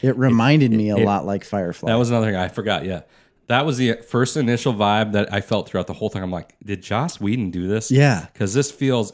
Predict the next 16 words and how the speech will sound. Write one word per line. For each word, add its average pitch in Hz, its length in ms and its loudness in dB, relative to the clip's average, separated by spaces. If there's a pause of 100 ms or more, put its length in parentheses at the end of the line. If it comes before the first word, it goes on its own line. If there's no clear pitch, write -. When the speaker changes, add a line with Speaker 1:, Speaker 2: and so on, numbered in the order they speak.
Speaker 2:
exactly 95 760 -4
like 90 200 -4
Firefly. 87 400 -4
Speaker 1:
If - 160 0
you, 190 400 4
if 135 140 0
you 165 140 6
have 147 180 4
never 131 320 4
seen 131 240 2
Firefly, 95 540 0
look 101 260 0
it 147 180 2
up, 127 380 2 (840)
find 117 460 0
it, 117 300 2